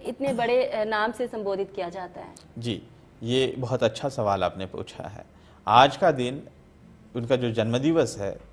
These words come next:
Speaker 2: राष्ट्रीय एकता दिवस, नेशनल डे of यूनिटी, मैंने शुरुआत में भी जैसे कहा था, विश्व में सबसे बड़ी ऊंची मूर्ति उनकी बनाई गई है, उसको Statue of Unity, एकता की मूर्ति, इस प्रकार से उसका नाम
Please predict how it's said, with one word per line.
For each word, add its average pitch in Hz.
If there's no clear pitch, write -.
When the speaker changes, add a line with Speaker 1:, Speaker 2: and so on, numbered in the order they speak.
Speaker 2:
राष्ट्रीय 127
एकता 120
दिवस, 104
नेशनल 120
डे 143
of 147
यूनिटी, 104
मैंने 110
शुरुआत 107
में 117
भी 117
जैसे 107
कहा 104
था, 110
विश्व 131
में 131
सबसे 123
बड़ी 117
ऊंची 143
मूर्ति 117
उनकी 104
बनाई 92
गई 92
है, 107
उसको 165
Statue 147
of 226
Unity, 127
एकता 147
की 143
मूर्ति, 107
इस 107
प्रकार 98
से -
उसका 95
नाम 92